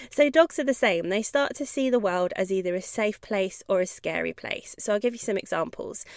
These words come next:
Let's say you're walking along with your dog, walking on leash in a town centre, and they see another dog across the street.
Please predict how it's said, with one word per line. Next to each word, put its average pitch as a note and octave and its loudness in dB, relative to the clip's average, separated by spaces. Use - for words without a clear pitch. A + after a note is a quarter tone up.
Let's B3 4
say C4 4
you're A3 4
walking A#3 2
along G3+ 0
with F#3 -6
your F3 0
dog, G#3+ 2
walking A#3+ -2
on F#3+ -2
leash A#3+ -2
in G#3+ -2
a G3+ -2
town A#3+ 0
centre, G#3+ -2
and G#3 -2
they G3+ -2
see A#3+ -4
another A3+ -2
dog F3+ -2
across F#3+ -6
the F3 -2
street. - -8